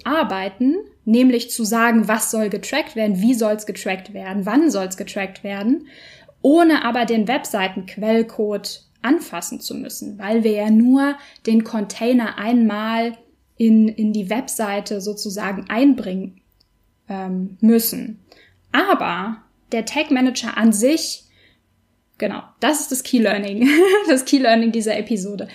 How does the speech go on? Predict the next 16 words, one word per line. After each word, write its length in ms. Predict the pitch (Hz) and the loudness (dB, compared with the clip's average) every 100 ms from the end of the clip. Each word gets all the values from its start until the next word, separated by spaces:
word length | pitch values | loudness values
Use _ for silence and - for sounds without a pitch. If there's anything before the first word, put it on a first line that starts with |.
| - | -12
Der 100 | 214 | -10
Tag 260 | - 302 320 | -4 -2 0
Manager 520 | 285 277 269 277 277 285 _ _ _ _ _ _ | 0 0 -2 -4 -4 -8 _ _ _ _ _ _
weiß 540 | - 185 190 254 302 - | -8 -2 2 2 2 0
nichts, 380 | 208 330 - - | 2 0 -2 -2
also 160 | 214 | 0
der 100 | 214 | 2
hat 100 | 220 | 0
kein 260 | - 247 269 | 0 4 4
Gedächtnis, 840 | 220 208 285 - - 190 262 - | 4 0 -2 -4 -6 -4 -4 -2
der 140 | - 208 | -2 -2
speichert 560 | - 202 302 311 - | -2 0 0 -2 -2
auch 160 | 247 - | -4 -6
keine 320 | - 247 240 | -2 2 2
Daten. 640 | 185 190 220 - 175 190 190 _ _ _ - | 0 0 0 -2 -8 -8 -12 _ _ _ -8
Ähm, 600 | 208 202 196 185 185 | -4 -2 -2 -2 -6